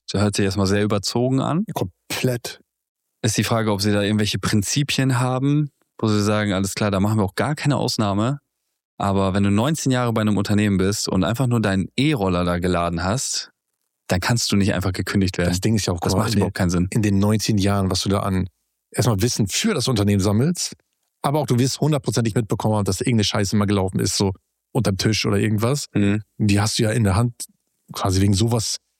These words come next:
Speaker 2: machst du Leute ja richtig wild und
Speaker 1: Ja, vor allem, wenn
Speaker 2: hättest
Speaker 1: ich,
Speaker 2: sie
Speaker 1: wenn ich
Speaker 2: aufgekündigt.
Speaker 1: überlege, so, ich gehe hier jeden Tag irgendwie durch die Büros und guck, ob jemand sein Handy privat lädt oder, also, weißt du, sein privates
Speaker 2: Ja.
Speaker 1: Handy lädt,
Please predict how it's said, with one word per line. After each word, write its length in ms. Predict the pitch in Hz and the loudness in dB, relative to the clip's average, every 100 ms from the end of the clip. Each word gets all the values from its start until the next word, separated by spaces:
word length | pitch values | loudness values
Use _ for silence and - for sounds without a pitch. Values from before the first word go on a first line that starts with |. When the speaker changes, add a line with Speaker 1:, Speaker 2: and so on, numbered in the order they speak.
| _ - | _ 0
Speaker 2:
machst 220 | 107 - | 0 2
du 40 | |
Leute 180 | 110 107 | 2 2
ja 60 | 101 | 2
richtig 260 | 123 98 | 2 2
wild 240 | 98 107 117 | 2 2 0
und 340 | 101 95 - - - _ _ _ _ _ _ | 0 0 -2 -12 -20 _ _ _ _ _ _
Speaker 1:
Ja, 340 | - 92 92 95 | -8 -2 0 -2
vor 200 | - 104 | -2 -2
allem, 180 | 98 98 | 0 2
wenn 60 | |
Speaker 2:
hättest 160 | 104 101 | 2 2
Speaker 1:
ich, 40 | |
Speaker 2:
sie 60 | 113 | 2
Speaker 1:
wenn 80 | 107 | 2
ich 180 | 101 | 2
Speaker 2:
aufgekündigt. 240 | 110 101 104 | 2 2 2
Speaker 1:
überlege, 220 | 113 113 | 2 0
so, 220 | 101 101 | 2 2
ich 160 | 95 - | 0 0
gehe 140 | 104 | 0
hier 180 | 101 101 | 2 2
jeden 180 | 104 98 | 2 0
Tag 180 | 101 98 | 0 2
irgendwie 220 | 104 98 | 2 2
durch 160 | 101 | 0
die 120 | - 98 | 0 0
Büros 500 | 101 101 104 104 - | 2 2 2 0 0
und 360 | 95 95 92 | 2 2 2
guck, 200 | - 104 | 0 -2
ob 140 | 95 104 | 0 2
jemand 280 | 98 95 | 2 2
sein 160 | 98 95 | 2 2
Handy 280 | 90 123 127 | 2 2 0
privat 440 | - 90 85 85 | 0 0 0 0
lädt 240 | 87 87 71 | 2 2 0
oder, 220 | 82 - | 0 -2
also, 220 | 87 90 80 | -2 -2 0
weißt 280 | 98 98 | 0 0
du, 200 | 110 - | 0 0
sein 160 | 92 98 | 0 0
privates 360 | 95 - 92 104 | 0 0 2 2
Speaker 2:
Ja. 40 | |
Speaker 1:
Handy 220 | 117 110 | 2 2
lädt, 160 | 95 | 2